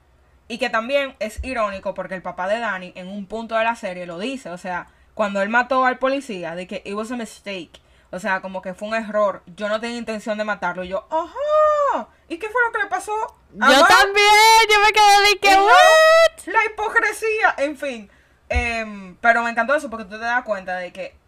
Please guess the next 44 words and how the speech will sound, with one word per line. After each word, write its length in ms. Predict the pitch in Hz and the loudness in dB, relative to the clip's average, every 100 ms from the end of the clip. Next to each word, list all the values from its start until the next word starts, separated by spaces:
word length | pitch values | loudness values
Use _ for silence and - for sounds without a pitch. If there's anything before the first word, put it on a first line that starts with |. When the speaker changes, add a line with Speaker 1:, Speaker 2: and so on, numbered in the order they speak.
| _ - | _ -20
Speaker 1:
fue 220 | - 226 | -8 -4
lo 80 | 226 | -4
que 80 | 247 | -4
se 60 | 254 | -8
dijo 140 | 247 | -4
de 160 | 214 185 | -4 -4
siempre, 360 | 240 240 196 | -10 -12 -14
la 280 | 190 190 190 | -10 -8 -8
cárcel 500 | 202 190 196 - 262 | -8 -8 -8 -14 -12
te 120 | 202 | -14
cambia, 500 | - 180 247 233 165 - | -6 -2 -2 -4 -10 -14
y 100 | 214 | -10
que 160 | 196 | -8
de 100 | 185 | -6
manera 320 | 196 214 226 | -6 -8 -6
lo 120 | 254 254 | -8 -8
cambió, 380 | 180 160 208 185 | -12 -8 -6 -4
o 40 | |
sea, 140 | 180 | -6
no 120 | 185 185 | -14 -8
solamente 400 | 214 220 226 220 | -8 -8 -12 -14
físicamente, 580 | 226 254 185 175 240 185 | -14 -14 -12 -12 -10 -12
él 80 | 180 | -12
perdió 540 | 226 202 196 202 190 _ _ _ _ _ - | -14 -12 -10 -8 -10 _ _ _ _ _ -4
toda 220 | 226 254 | -2 -2
esa 120 | 311 | -4
inocencia 440 | 302 277 214 202 | -8 -8 -10 -12
con 140 | 196 190 | -12 -12
la 120 | 185 | -12
que 80 | 196 | -12
él 60 | |
entró 460 | 214 220 190 180 - | -12 -12 -12 -12 -14
y 100 | 214 | -16
sale 260 | 196 233 240 | -4 -4 -2
una 120 | 208 | -6
persona 260 | 190 220 214 | -12 -12 -10
completamente 520 | 196 185 196 202 202 | -10 -10 -10 -10 -12
distinta, 560 | 175 - 196 247 226 - _ _ _ | -16 -16 -14 -12 -14 -18 _ _ _
que 80 | - | -4
al 100 | 233 | -4
mismo 220 | 240 302 277 | -2 -6 -4
tiempo, 440 | 233 202 214 - _ _ _ _ - | -6 -6 -8 -10 _ _ _ _ -8
él 140 | 226 | -6
está, 340 | 262 269 - | -2 0 -2